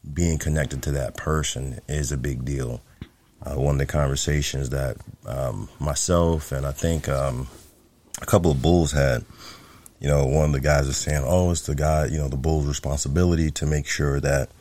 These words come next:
you know, he doesn't make someone's wife fall in love with him." And it's like,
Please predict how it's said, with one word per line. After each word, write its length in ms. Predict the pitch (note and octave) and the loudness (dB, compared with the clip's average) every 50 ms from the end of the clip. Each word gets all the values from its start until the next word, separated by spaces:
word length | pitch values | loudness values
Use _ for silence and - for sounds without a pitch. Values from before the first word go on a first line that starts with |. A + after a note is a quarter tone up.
| - - _ _ _ _ _ _ _ _ _ | -20 -20 _ _ _ _ _ _ _ _ _
you 80 | - C#2 | -4 -2
know, 120 | C2 A#1 | -2 -2
he 240 | A1+ - - D#2 D#2 | -2 -2 -2 -2 0
doesn't 460 | C2+ - D2+ D2+ - C#2+ C#2+ C2 - - - - _ _ _ _ _ _ _ _ _ _ _ _ _ - - | 2 2 2 2 2 2 -2 -2 -4 -8 -16 -20 _ _ _ _ _ _ _ _ _ _ _ _ _ -20 -10
make 360 | C2 C#2+ D#2 D#2+ D#2+ D2 - | -4 0 0 2 2 0 0
someone's 440 | - - D2+ D2+ D2+ D2+ C#2+ C2+ C#2 | 0 0 2 2 2 2 2 0 0
wife 240 | C#2+ D2+ D2+ D2+ D2+ | 2 2 2 2 0
fall 240 | - - C2+ C#2 C2 | 0 0 0 2 2
in 120 | C2 C2+ | 0 2
love 180 | C#2+ F2 F#2 D#2+ | 4 4 4 4
with 100 | D2 C2 | 2 -2
him." 100 | C2 B1+ | -2 -4
And 100 | C2+ C2+ | -4 -4
it's 160 | C#2+ - - | -4 -2 0
like, 200 | D2 D2 D2 | 0 0 0